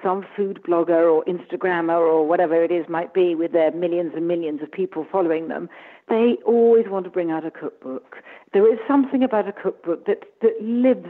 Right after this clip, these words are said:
in a different way. You know, I do look up recipes online and I, and I love it quite compulsively, but that, that never replaces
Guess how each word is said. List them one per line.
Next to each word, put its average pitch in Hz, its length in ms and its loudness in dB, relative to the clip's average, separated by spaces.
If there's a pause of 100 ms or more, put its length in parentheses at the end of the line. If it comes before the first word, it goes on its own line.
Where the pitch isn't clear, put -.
(140)
in 185 80 -6
a 185 80 0
different 185 420 -2
way. 151 540 -4 (440)
You 226 100 0
know, 220 80 2
I 220 160 2
do 233 220 0
look 269 200 0
up 151 160 -6
recipes 165 460 -4
online 156 560 -4
and 180 160 -2
I, 180 340 2 (360)
and 185 120 -4
I 180 100 0
love 220 220 0
it 214 80 -4
quite 294 220 -2
compulsively, 220 960 -6 (640)
but 226 320 -2 (240)
that, 233 260 -2
that 233 280 0
never 269 300 2
replaces 208 760 0